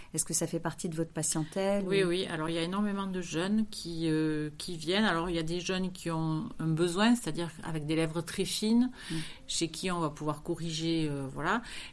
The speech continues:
Speaker 2: Mais il y a aussi beaucoup de demandes qui sont pas du tout justifiées et qui sont juste pour suivre la tendance. Et donc, euh, bon, dans ces cas, euh,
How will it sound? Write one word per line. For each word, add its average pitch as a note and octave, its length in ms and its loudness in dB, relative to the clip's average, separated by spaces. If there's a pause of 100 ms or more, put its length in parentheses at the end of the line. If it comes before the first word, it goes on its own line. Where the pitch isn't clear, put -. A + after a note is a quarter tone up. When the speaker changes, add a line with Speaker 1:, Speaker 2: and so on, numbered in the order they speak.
Speaker 2:
Mais E3+ 160 2
il F3+ 60 2
y F3+ 60 4
a E3+ 60 4
aussi F#3+ 440 0
beaucoup F#3 260 -2
de E3+ 100 0
demandes F#3 260 2
qui G3 80 -2
sont F3 140 0
pas F#3 120 2
du F#3 120 -2
tout F#3+ 120 -4
justifiées F3+ 840 2
et E3+ 80 0
qui E3+ 160 -8
sont E3+ 300 -2
juste G3 300 -4
pour - 220 -6
suivre F3+ 380 -2
la D3+ 100 2
tendance. E3 680 0 (480)
Et D3+ 100 -6
donc, G#3 460 6
euh, E3+ 420 4
bon, D3 220 -2
dans E3+ 200 0
ces F3+ 220 0
cas, F#3+ 520 6
euh, D3+ 40 0